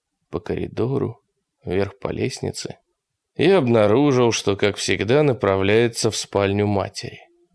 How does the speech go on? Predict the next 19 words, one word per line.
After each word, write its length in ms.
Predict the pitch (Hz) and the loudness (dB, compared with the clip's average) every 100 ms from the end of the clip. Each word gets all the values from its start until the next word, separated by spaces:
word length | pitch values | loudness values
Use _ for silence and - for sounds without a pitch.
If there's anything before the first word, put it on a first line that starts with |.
| _ - | _ -10
Спальня 720 | - - 120 165 175 165 160 | -10 -2 2 4 4 4 4
матери. 840 | 120 107 104 98 - 95 82 - _ _ _ _ _ _ - | 2 2 0 -2 -6 -4 -6 -12 _ _ _ _ _ _ -2
Он 220 | 160 214 | 2 2
сел 320 | - 139 143 | 2 4 4
на 160 | 127 107 | 4 2
красное 580 | 110 107 104 - 101 95 | 2 2 2 2 0 0
шелковое 640 | - 101 98 - 98 95 | 0 0 0 0 2 0
покрывало 960 | 92 92 - 98 104 165 185 170 160 147 - _ | 0 -4 -2 -2 0 0 2 0 0 -6 -18 _
и 140 | 175 | -4
поднял 600 | 202 - 202 135 117 143 | -2 0 0 0 0 2
кандалы, 760 | 143 127 135 127 139 120 104 104 | 0 0 0 2 2 2 2 2
прикрепленные 1000 | 98 98 95 95 92 101 127 151 147 143 | 0 -2 0 -2 0 0 2 2 2 0
к 100 | 139 | 0
высокой 600 | 90 95 - 131 131 120 | -4 -6 -2 -2 0 -2
деревянной 680 | 113 107 95 98 113 110 107 | 0 0 2 2 2 0 -2
стойке 600 | 101 - 104 113 110 110 | -4 -4 0 0 0 -2
в 60 | 104 | 0
ногах 420 | 98 92 95 92 | 0 0 -2 -2
кровати. 680 | - 95 92 82 - - - | -2 0 0 -2 -8 -16 -20